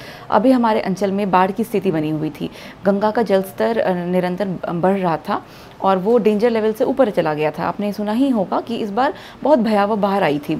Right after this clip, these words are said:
गंगा में। तो वो, वो एक phase था, मतलब वो बहुत difficult phase था, उसको पूरा अच्छे से manage करना, कि लोगों का बहुत आक्रोशित लोग ना हों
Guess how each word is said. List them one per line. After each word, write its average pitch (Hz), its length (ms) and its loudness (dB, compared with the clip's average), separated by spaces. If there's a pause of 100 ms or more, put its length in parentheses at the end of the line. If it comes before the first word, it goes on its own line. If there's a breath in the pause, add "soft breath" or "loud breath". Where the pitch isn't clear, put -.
गंगा 156 440 -4
में। 143 160 -6 (520 loud breath)
तो 233 80 -4
वो, 233 380 4
वो 214 260 2
एक 240 220 2
phase 214 260 4 (120)
था, 196 160 0
मतलब 220 240 0
वो 262 80 6
बहुत 226 240 0
difficult 233 540 2
phase 160 220 -2
था, 160 320 -6 (360 loud breath)
उसको - 220 -6
पूरा 226 280 4
अच्छे 202 200 -2
से 214 100 -2
manage 180 420 0
करना, 170 480 0
कि 170 200 -4
लोगों 180 260 0
का 196 120 2
बहुत 190 160 2 (100)
आक्रोशित 185 580 -2
लोग 180 180 2
ना 165 160 0
हों 160 320 -4